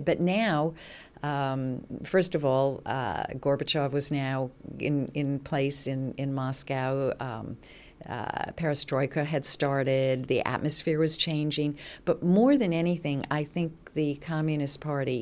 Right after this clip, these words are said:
in Czechoslovakia didn't have the same grip, um, that they'd had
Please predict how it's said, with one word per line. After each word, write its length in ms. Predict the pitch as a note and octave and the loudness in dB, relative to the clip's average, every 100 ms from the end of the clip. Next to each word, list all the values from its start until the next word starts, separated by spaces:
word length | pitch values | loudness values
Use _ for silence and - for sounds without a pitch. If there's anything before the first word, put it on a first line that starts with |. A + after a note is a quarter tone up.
| - | -4
in 460 | B2+ C3+ C3 A#2 D#2 | -4 -4 -4 -4 -6
Czechoslovakia 840 | - D3+ D3+ - C3+ C3+ C3+ - C3 | -4 -4 -2 -2 0 0 -2 -2 -2
didn't 320 | C3 E3 D#3+ | 0 2 2
have 200 | D#3+ C3+ | 2 -2
the 80 | C#3 | -2
same 340 | - C#3+ C3 | 0 0 -2
grip, 380 | A#2+ C3+ C#3+ - - - - - - - - | -2 0 0 -2 -16 -20 -20 -20 -20 -14 -6
um, 420 | C#3+ C3+ B2+ B2+ - | -4 -2 -4 -6 2
that 160 | D3 | 2
they'd 180 | - C3 | 4 0
had 260 | D#3+ C#3 | 0 -2